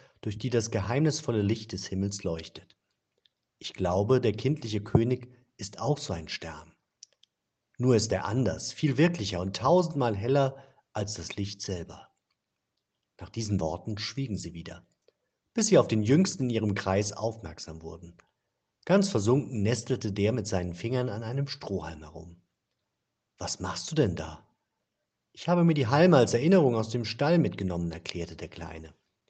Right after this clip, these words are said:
„Als wir vorhin an der Krippe waren und die vornehmen Leute aus dem Osten mit Geschenken kamen,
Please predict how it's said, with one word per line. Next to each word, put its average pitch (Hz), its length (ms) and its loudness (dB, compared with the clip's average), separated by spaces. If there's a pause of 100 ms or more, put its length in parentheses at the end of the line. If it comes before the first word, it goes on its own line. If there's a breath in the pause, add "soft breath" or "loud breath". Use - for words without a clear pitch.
(400)
„Als 170 200 0
wir 190 80 8
vorhin 202 320 8
an 147 100 8
der 127 120 4
Krippe 180 320 2
waren 139 340 4
und 104 140 -4
die 101 60 -2
vornehmen 143 500 4
Leute 120 340 6
aus 110 140 0
dem 101 180 -4
Osten 120 320 -4
mit 101 160 -2
Geschenken 107 480 -6
kamen, 113 400 -4